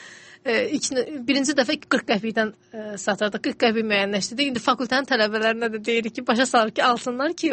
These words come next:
pulu yığaq, biz, e, mətbəənin borcunu verək. E, fakültənin tələbələri də çox etinasız yanaşırdılar. Ən çox bizim qrup götürürdü. Hərə götürdü üç-dörd dənə, pulunu verirdi ki, e, çoxumuza mətbəənin borcunu ödəyək. Sonra, e, universitetlərə türk tələbələri, universitetlərə yaydılar.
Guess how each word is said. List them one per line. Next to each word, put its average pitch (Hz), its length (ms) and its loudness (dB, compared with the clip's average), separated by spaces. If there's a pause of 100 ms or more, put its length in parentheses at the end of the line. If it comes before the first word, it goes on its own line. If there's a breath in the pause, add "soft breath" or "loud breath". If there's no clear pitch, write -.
(120)
pulu 262 200 -4
yığaq, 254 360 -2
biz, 226 160 -10
e, 240 240 -2
mətbəənin 233 480 0
borcunu 214 360 -2
verək. 185 360 -8
E, 247 160 2
fakültənin 302 400 2
tələbələri 247 360 2
də 311 120 0
çox 320 140 -2
etinasız 262 460 0
yanaşırdılar. 202 680 -8 (120)
Ən 320 100 0
çox 302 140 -4
bizim 254 200 -4
qrup 208 260 -6
götürürdü. 214 600 -4
Hərə 285 160 4
götürdü 269 320 0
üç-dörd - 320 -4
dənə, 233 320 2
pulunu 262 260 -2
verirdi 240 360 2
ki, 294 180 0
e, 277 240 -6
çoxumuza 254 340 2 (140)
mətbəənin 226 560 2
borcunu 208 460 -2
ödəyək. 196 340 0
Sonra, 269 260 6
e, 226 300 -4
universitetlərə 233 560 2
türk - 240 -4
tələbələri, 202 640 0
universitetlərə 233 720 2
yaydılar. 202 640 0